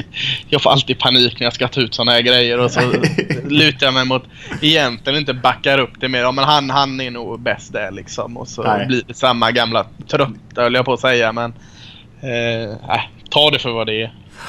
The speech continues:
Speaker 2: Vi behöver inte lägga jättemycket tid på det, men vi kan ju säga det att, eh, i, i samband med att säsongen drar igång där, innan det drar igång, så kommer vi ju skriva en, en, en, en stor artikel på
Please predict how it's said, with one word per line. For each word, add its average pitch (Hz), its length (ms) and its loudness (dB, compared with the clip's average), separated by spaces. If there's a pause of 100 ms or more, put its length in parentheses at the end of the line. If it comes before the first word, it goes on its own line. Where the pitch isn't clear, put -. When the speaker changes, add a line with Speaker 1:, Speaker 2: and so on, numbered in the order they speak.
(340)
Speaker 2:
Vi 151 140 4
behöver 165 140 2
inte 156 120 2
lägga 127 400 2
jättemycket 123 520 -2
tid 156 260 0
på 107 80 -2
det, 104 60 -2
men 120 100 -2
vi 131 100 -2
kan 156 180 0
ju 139 80 0
säga 139 400 -2
det 95 140 -4
att, 95 220 -10
eh, 101 60 -8
i, 98 520 -4
i 117 40 -6
samband 123 600 -4
med 92 260 -6 (140)
att 98 140 -12
säsongen 101 440 -6
drar 98 160 -4
igång 107 320 -6
där, 85 120 -10
innan 95 300 -8
det 110 80 -6
drar 92 160 -8
igång, 85 300 -12
så - 120 -12
kommer 98 280 -8
vi 95 100 -8
ju 95 160 -4
skriva 120 600 -6
en, 120 120 -8
en, 104 340 -8
en, 92 500 -10
en 104 100 -10
stor 92 240 -10
artikel 92 360 -12
på 87 300 -12